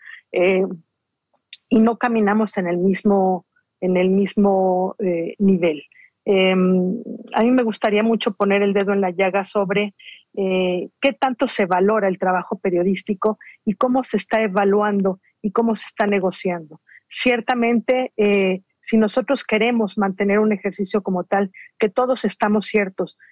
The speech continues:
es básico para mantener, eh, una democracia, por ejemplo, para mantener, em, un, una, una sociedad participativa,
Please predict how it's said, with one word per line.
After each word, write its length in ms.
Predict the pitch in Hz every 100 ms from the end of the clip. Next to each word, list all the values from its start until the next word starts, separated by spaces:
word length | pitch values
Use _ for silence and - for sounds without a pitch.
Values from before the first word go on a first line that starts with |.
| _
es 240 | 214 208 185
básico 540 | 226 262 - 214 202
para 180 | 190 185
mantener, 600 | 185 185 190 202 214 202 - _ -
eh, 400 | 208 208 202 -
una 240 | 220 226
democracia, 720 | 214 185 185 - 226 240 214
por 160 | 185 175
ejemplo, 380 | - 202 190 196
para 220 | 196 185
mantener, 480 | 185 185 196 214 196 - - _
em, 540 | - 202 190 190 190 196 - 226 226
un, 220 | 240 247 -
una, 420 | 233 240 240 -
una 520 | 214 226 233 240 240 233
sociedad 520 | 226 190 208 196 196 -
participativa, 960 | 190 - 185 196 - 190 240 247 269